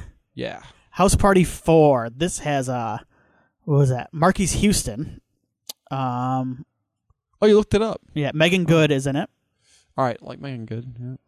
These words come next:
Speaker 2: Yeah.
Speaker 1: Uh, then there's Hou-, House Party, Tonight's the Night.
Speaker 2: That's the LeBron one, right?
Speaker 1: No.
Speaker 2: Oh.
Speaker 1: That's two thousand thirteen.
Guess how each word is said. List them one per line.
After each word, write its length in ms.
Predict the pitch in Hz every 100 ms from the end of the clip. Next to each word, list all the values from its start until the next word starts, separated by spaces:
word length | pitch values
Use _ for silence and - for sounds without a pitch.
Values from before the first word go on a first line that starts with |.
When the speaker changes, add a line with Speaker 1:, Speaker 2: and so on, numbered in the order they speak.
| _
Speaker 2:
Yeah. 60 | 135 131
Speaker 1:
Uh, 20 | -
then 160 | 156 170
there's 160 | 156
Hou-, 160 | - 185 - 180
House 160 | 180 180
Party, 340 | - 180 160 - - - _
Tonight's 520 | - 151 147 147 - -
the 120 | 156
Night. 460 | 147 151 131 120 - _ 107 _
Speaker 2:
That's 440 | 131 180 185 -
the 240 | 165 139 123
LeBron 420 | 131 151 165 127
one, 160 | -
right? 260 | - 120 147 _ _ _ _ -
Speaker 1:
No. 800 | 160 147 151 151 139 120 87 - -
Speaker 2:
Oh. 160 | - 196
Speaker 1:
That's 220 | 165 -
two 120 | 202
thousand 280 | 180 151 143
thirteen. 720 | 156 143 - - 170 123 110